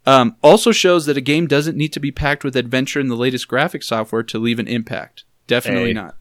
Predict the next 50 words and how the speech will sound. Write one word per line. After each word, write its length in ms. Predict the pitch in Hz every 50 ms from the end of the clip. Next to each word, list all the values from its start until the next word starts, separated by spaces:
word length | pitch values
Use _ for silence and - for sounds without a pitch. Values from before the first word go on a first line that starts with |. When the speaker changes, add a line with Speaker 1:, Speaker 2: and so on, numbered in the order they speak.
| -
Speaker 2:
I 80 | - 113
mean, 140 | 120 117 113
I'm 200 | 117 131 139 131
a 60 | 123
big 200 | 117 123 123 117
fan 140 | - 123 110
of 40 | 107
Speaker 1:
Absolutely. 160 | 101 - 104
Speaker 2:
games 160 | 101 98 95
like 140 | 101 95 92 -
that. 220 | 101 95 92 -
What 160 | 110 120 131
Remains 400 | 147 135 123 120 123 123 127 107
of 80 | 117 107
Edith 260 | 101 113 107 104 -
Finch 320 | - - 113 117 113 -
is 100 | 117 98
one 120 | 104 104 101
of 60 | 101
my 120 | 95 92
favorite 340 | - - 110 98 92 95 92
games, 280 | - 95 90 90 87 -
also 300 | - 101 95 - 104 95
a 60 | 92
game 260 | 82 95 90 90 90
that 180 | 90 87 - -
covers 280 | - 101 87 95 90
topics, 440 | - - 87 87 - 90 85 - -
like, 160 | 92 87 -
around 260 | 95 90 90 87 87 82
death, 220 | 90 87 85 -
sort 220 | - - 92 82 80
of, 140 | 80 82 85
and 260 | 80 87 90 90 -
it's 280 | 92 95 - - -
really, 420 | 92 95 95 95 92 92 87 85 82
really 420 | 82 80 80 80 73 71 82 - -
amazing. 500 | 82 82 80 76 76 71 76 69 65 - - _ _ - - _ _ _
Speaker 1:
You 160 | - 139 143 143
know, 80 | 143
one 180 | 127 135 139 147
game 240 | 143 151 151 147 143
that 240 | 135 135 127 - 117
I 200 | 117 120 120 120
have, 480 | 113 123 123 120 120 120 117 113 - -
I 160 | 120 123 127
actually 480 | 127 135 139 165 - - 175 175 185 190
bought 280 | 151 156 160 180 170
on 140 | 175 185 190
Steam. 420 | - - - 175 175 185 202 214